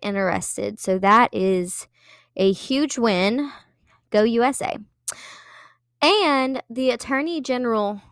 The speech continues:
Schmidt of Missouri, I think it's Missouri, he filed a lawsuit against Joe Biden administration last week, and he won, filing a motion to prohibit cen-, censorship of conspiracy, effective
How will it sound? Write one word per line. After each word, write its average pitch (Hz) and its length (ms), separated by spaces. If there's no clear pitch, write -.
Schmidt 240 640
of 214 180
Missouri, 208 640
I - 40
think 214 160
it's - 120
Missouri, 180 420
he 285 140
filed 277 360
a 277 60
lawsuit 226 440
against 196 320
Joe 214 140
Biden 196 280
administration 175 920
last 202 320
week, 180 340
and 208 440
he 233 200
won, 269 260
filing 233 400
a 220 60
motion 196 460
to 208 120
prohibit 233 560
cen-, 226 300
censorship - 960
of 208 100
conspiracy, 226 800
effective 247 580